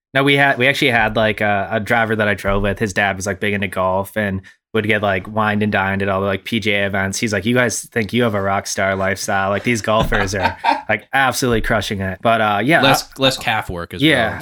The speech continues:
Speaker 2: in terms
Speaker 1: less calf work.
Speaker 2: <laughs>
Speaker 1: I would, I would say there's, uh, there's some similarities to, like, that environment being, like, large outdoor
Speaker 2: 'Cause you're a
Speaker 1: spaces.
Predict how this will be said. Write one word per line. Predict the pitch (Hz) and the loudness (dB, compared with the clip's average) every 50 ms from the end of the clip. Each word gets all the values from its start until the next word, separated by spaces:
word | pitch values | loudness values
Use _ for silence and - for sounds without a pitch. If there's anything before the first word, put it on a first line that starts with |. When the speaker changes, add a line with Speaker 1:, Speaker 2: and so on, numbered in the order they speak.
| - - | -12 -12
Speaker 2:
in | 87 | -8
terms | 135 143 147 | -4 0 2
Speaker 1:
less | 147 147 - | 2 2 2
calf | 143 131 113 107 - 110 | 2 2 2 2 2 2
work. | 107 101 95 107 | 0 2 2 0
Speaker 2:
<laughs> | |
Speaker 1:
I | 101 - 117 123 147 | 0 0 2 2 4
would, | 160 | 4
I | 151 147 160 | 4 4 4
would | 175 175 - | 4 4 4
say | 180 165 156 | 4 4 4
there's, | 151 143 135 120 120 | 4 4 4 2 0
uh, | 120 127 | -2 0
there's | 123 123 127 - | 2 2 2 2
some | 143 127 - | 0 -2 0
similarities | - 135 127 120 113 107 107 107 104 107 110 104 - - | 0 0 2 2 2 4 2 2 2 2 0 0 -2 -2
to, | - 117 | -2 0
like, | 104 104 104 | 0 0 0
that | - 110 110 104 | 0 0 0 0
environment | 101 98 101 101 98 98 98 101 104 104 104 110 107 - | 0 0 0 0 2 2 0 0 0 0 0 0 -2 -2
being, | 113 110 107 107 | -2 -2 0 0
like, | 104 101 101 - | 0 -2 -2 -2
large | 107 104 104 101 101 98 - | -2 0 0 2 0 0 0
outdoor | 104 98 - | 0 0 2
Speaker 2:
'Cause | - | 2
you're | 185 180 | 4 4
a | - | 4
Speaker 1:
spaces. | 110 107 104 | 4 4 4